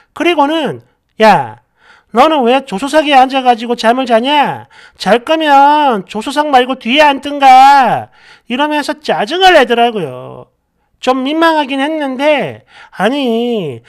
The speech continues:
그걸 떠나서 저는 이런 상황 자체가 이해가 안 됐어요. 사람 자는 게 기분 나쁜 거면 아예 잠을 자지 말라고 하든가, 잘 거면 뒤로 가라고? 이거 좀 이상하지 않나요?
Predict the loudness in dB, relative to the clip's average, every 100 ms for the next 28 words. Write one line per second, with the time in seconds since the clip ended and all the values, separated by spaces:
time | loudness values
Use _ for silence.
0 | _ _ -6 -4 -4 -2 -2 -2 -8 -4
1 | -4 -4 -4 -4 -4 -2 -4 -2 -4 -4
2 | -4 -4 -2 -2 0 2 0 0 -4 0
3 | 0 0 -6 _ _ _ _ _ _ _
4 | _ _ _ _ _ _ _ _ _ _
5 | _ _ _ _ -16 0 4 4 6 4
6 | 4 2 -4 -4 -2 2 2 0 0 0
7 | 2 2 2 2 2 0 -2 -6 -14 _
8 | _ 2 4 2 2 2 2 -2 -2 -2
9 | 0 2 2 2 0 -4 0 2 2 0
10 | -2 -6 -14 _ _ -2 -2 0 0 0
11 | -2 -2 0 4 4 4 0 -6 -12 _
12 | _ _ _ _ _ _ -2 0 0 -2
13 | -6 -2 0 2 2 0 -2 -2 -4 -8